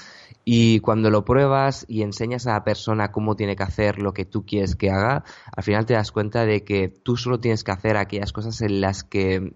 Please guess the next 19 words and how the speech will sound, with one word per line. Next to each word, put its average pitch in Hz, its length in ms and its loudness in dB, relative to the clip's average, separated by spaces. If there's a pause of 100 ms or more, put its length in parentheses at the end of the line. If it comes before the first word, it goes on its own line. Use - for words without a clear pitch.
(120)
mm, 98 480 -2 (540)
eres 120 280 4
único, 90 580 -6
¿vale? 107 260 2
Aquello 107 520 0 (380)
que 113 100 0
es 113 160 -2
tu 120 120 4
regalo 104 380 4
al 101 140 2
mundo, 101 420 0
¿no? 104 140 2
Aquello 113 320 0
que - 180 -4
únicamente 110 800 0 (160)
tú 113 180 2
puedes 101 300 -4
hacer, 87 400 -10
¿no? 113 220 -6